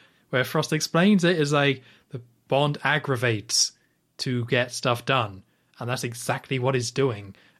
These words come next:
And I kind of love that part of his character, and I love seeing it return as part of this reboot. Bond intentionally gets under people's skin and goes in and is intentionally reckless to, like, draw things out. And <laughs> I love that he does it here. The aggravation stuff is both really funny,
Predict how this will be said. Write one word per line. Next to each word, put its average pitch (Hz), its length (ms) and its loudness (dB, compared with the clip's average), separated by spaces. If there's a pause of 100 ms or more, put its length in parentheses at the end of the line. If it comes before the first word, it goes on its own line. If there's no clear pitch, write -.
And 113 100 -4
I 113 140 -2
kind 135 220 -4
of 110 120 -4
love 117 220 0
that 110 180 -4
part 110 240 -2
of 107 60 -8
his 107 120 -8
character, 117 580 -4 (240)
and 113 80 -6
I 110 80 -2
love 113 200 -2
seeing 113 360 -4
it 113 120 -4
return 110 320 -4
as 101 80 -8
part 113 120 -6
of 101 40 -6
this 98 140 -10
reboot. 110 360 -6 (220)
Bond 139 200 2
intentionally 139 680 -2
gets 127 240 -2
under 117 180 -4
people's 117 300 -4
skin 127 480 0 (260)
and 120 140 0
goes 127 280 2
in 123 120 2
and 117 120 0
is 113 180 -4
intentionally 120 600 -4
reckless 117 580 -2 (240)
to, 123 160 -2
like, 117 240 2 (300)
draw 127 400 2
things 117 420 -2
out. 117 300 0 (480)
And 113 400 -2
<laughs> - 60 -10
I 120 180 0
love 127 240 -4
that 127 140 -4
he 127 80 -2
does 123 180 -4
it 123 80 -4
here. 123 320 0 (220)
The 131 100 2
aggravation 120 560 0
stuff 117 260 -4
is 113 120 -2
both 120 260 -2
really 117 220 -2
funny, 127 580 -2